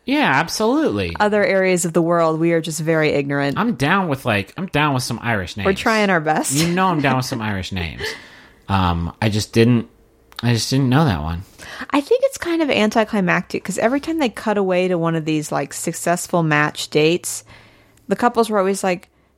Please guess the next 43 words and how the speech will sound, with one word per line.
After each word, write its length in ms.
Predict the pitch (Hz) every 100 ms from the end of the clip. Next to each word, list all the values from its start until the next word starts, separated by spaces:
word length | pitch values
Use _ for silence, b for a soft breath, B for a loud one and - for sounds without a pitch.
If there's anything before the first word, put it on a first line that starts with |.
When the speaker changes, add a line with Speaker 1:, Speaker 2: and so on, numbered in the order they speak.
| -
Speaker 2:
"Yeah, 160 | 339 320
it 40 |
was 100 | 311
all 80 | 233
right." 100 | 175
Speaker 1:
Yeah, 140 | 214
it 40 | 175
was 120 | 170
fine. 240 | 143 92 - _ _ _ _ _ B B B
It's 120 | 156
kinda 220 | 214 208
like 160 | 202 -
we 80 | 170
were 80 | 151
having 320 | 160 151 139
a, 260 | 123 117 113
Speaker 2:
<laughs> 40 |
Speaker 1:
like, 140 | 120 120
a 100 | 110
weird 560 | 117 120 120 120 110
forced 420 | - 135 117 -
conversation 720 | - 117 107 - 110 104 110
in 80 | 98
the 60 | 92
back 260 | 101 92
of 80 | 90
a 60 | 87
television 600 | - 135 110 90 82 85
studio. 540 | - 92 85 85 87 - 285
Speaker 2:
No 160 | 285 294
Speaker 1:
But 220 | 349 -
it 40 |
was 80 | 480 381
Speaker 2:
wonder 180 | 339 320
Speaker 1:
fine. 400 | 98 85 90 92 _ _ -
Speaker 2:
Yeah, 280 | 254 233 185
like, 200 | 175 180
by 160 | 165 180
yourselves 640 | 180 175 - 170 160 156 156
in 80 |
a 60 | 160
black 340 | 156 151 160
room. 260 | 160 151